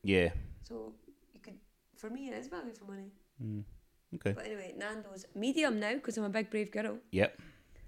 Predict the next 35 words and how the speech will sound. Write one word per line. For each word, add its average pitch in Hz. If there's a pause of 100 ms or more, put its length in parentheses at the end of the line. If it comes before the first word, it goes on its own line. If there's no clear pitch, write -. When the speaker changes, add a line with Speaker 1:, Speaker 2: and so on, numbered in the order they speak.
(280)
Speaker 2:
They 196
did, 254 (280)
they 226
did 233
Speaker 1:
You're 98
doing 101
Speaker 2:
do -
Speaker 1:
so 117
Speaker 2:
a 90
Speaker 1:
well. 104
Speaker 2:
churrasco 220
sauce 196
for 196
a 185
while. 190
It 226
was 190
one 196
of 185
their 185
special 190
edition 202
ones. 196
It -
was -
Speaker 1:
Uh-huh. 208
Speaker 2:
like -
a 180
barbecue, 202
a 185
spicy 220
barbecue, 202 (680)
and 185
it 185
was 175